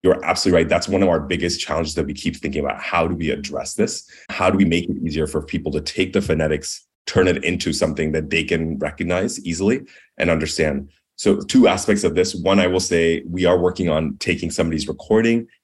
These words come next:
and being able to convert it into a standard voice that can be used throughout. So you don't have necessarily the person's voice coming through.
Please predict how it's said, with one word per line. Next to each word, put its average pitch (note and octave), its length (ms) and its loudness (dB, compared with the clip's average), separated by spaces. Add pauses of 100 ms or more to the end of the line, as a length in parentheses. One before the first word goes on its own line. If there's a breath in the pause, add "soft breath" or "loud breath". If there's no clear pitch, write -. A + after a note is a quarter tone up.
(140)
and E2+ 120 0
being E2+ 220 2
able E2 120 2
to D#2+ 160 -4
convert D#2+ 360 0
it D#2+ 100 -2
into D#2 400 -2
a - 60 -4
standard D#2 460 -2
voice - 500 -4 (160)
that - 140 -4
can D#2 100 -2
be D2+ 100 -2
used D2 320 -4
throughout. D2 520 -4
So - 100 -4
you D#2+ 100 -2
don't D#2+ 200 0
have D2 200 -2
necessarily D2+ 460 -2
the C#2 60 -4
person's D2+ 380 -4
voice D2 300 -2
coming C#2+ 260 -6
through. - 300 -6